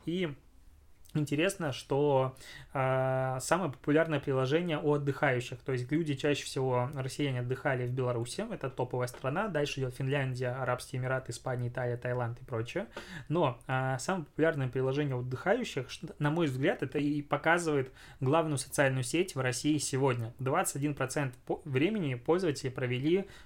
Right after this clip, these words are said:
в Instagram, десять процентов YouTube и по пять процентов ВКонтакте и WhatsApp. То есть ВКонтакте в большей степени использовался исключительно как мессенджер,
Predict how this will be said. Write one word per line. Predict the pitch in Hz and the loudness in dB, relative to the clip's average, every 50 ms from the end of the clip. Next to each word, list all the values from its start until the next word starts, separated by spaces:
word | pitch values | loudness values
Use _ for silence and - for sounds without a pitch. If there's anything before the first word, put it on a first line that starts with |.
| - | -6
в | - 139 160 | -2 0 0
Instagram, | 160 147 - - 135 127 135 127 117 110 110 123 - - - - - - | 0 0 0 0 2 4 6 4 4 4 2 -6 -12 -16 -20 -20 -14 -4
десять | 135 131 170 185 180 - 139 | 2 4 4 4 4 2 -2
процентов | 135 131 127 - 151 131 120 135 131 - - | -2 -2 0 0 -2 -2 -2 -4 -6 -6 -4
YouTube | 131 135 135 - 202 233 233 - - - | -4 -4 -2 0 0 -2 -2 -4 -8 -4
и | 170 165 | -2 -2
по | 160 - 143 | 0 0 0
пять | - 156 160 151 - | 2 2 2 2 2
процентов | 139 127 - - 135 131 131 127 123 - | 0 -2 0 0 -2 0 0 -2 -4 -4
ВКонтакте | - 135 131 131 - 170 175 - - - 135 | -4 -4 -4 0 0 0 -2 -2 -4 -4 -2
и | |
WhatsApp. | 131 131 127 - - 127 120 - - | -2 -2 -2 0 0 0 0 0 -2
То | 131 131 | -2 -2
есть | 123 - | -2 -2
ВКонтакте | - - 143 143 - 147 147 - - 135 | -2 -2 0 4 4 4 4 4 0 -2
в | 123 | 0
большей | 123 147 147 139 - - | 2 2 2 0 0 -4
степени | - - 143 143 139 127 127 | 0 0 0 0 0 -2 -4
использовался | 120 - 151 143 131 131 117 117 - 123 | -2 -2 0 0 0 0 0 -2 -2 -4
исключительно | 120 - 147 131 - 147 143 - 131 123 120 | -4 -2 -4 -4 -4 -4 -6 -4 -4 -4 -2
как | - 131 - | -4 -4 -2
мессенджер, | 160 180 202 196 - 151 135 135 | -2 -2 -2 -2 -2 -2 -2 -2